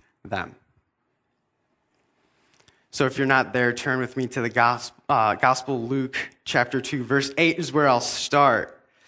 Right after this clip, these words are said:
My aim this morning is to rekindle our amazement at the story of Jesus in order that when we share it, we share it with passion. So I have three points I brought here,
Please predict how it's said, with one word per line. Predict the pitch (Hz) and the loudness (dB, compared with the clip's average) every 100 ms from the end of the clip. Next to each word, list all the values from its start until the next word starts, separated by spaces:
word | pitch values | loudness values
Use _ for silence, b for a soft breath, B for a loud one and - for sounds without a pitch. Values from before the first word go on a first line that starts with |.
| b b b b - | b b b b 2
My | 151 160 | 2 2
aim | 170 180 185 | 0 0 0
this | 180 170 | 0 0
morning | 165 170 170 175 | 2 4 4 0
is | 156 - - | -2 -4 -4
to | 165 120 | -4 -4
rekindle | 143 214 262 269 - 233 226 190 180 | 0 4 4 2 0 0 4 4 6
our | 156 160 | 6 6
amazement | 147 151 160 170 139 120 98 - _ B B B B | 2 2 2 2 -2 -4 -6 -8 _ B B B B
at | - 165 | 0 0
the | 165 | -2
story | - - 175 175 165 156 | -2 2 4 6 4 2
of | 147 120 | -2 -4
Jesus | 165 139 139 | -6 -6 -6
in | 135 - | -8 -2
order | 170 185 190 151 | 2 4 4 4
that | 147 117 - B B | 4 2 -4 B B
when | 170 175 | 0 0
we | 170 | 0
share | - - 196 185 | 0 4 6 6
it, | 143 - - b b b | 4 -2 -12 b b b
we | 147 | -2
share | - - 190 185 | 0 4 4 4
it | - | 2
with | 151 - | -4 -6
passion. | - - 131 151 - 120 92 _ _ _ _ _ _ _ - - _ _ b b b | -4 4 4 4 0 -10 -16 _ _ _ _ _ _ _ -20 -20 _ _ b b b
So | - 143 | 0 4
I | 131 | 4
have | 165 156 - | 4 0 -2
three | 180 190 | -2 -2
points | - 180 165 160 | 0 0 2 2
I | |
brought | 143 151 143 - B B | 4 4 4 2 B B
here, | - 151 143 135 | -6 -2 0 0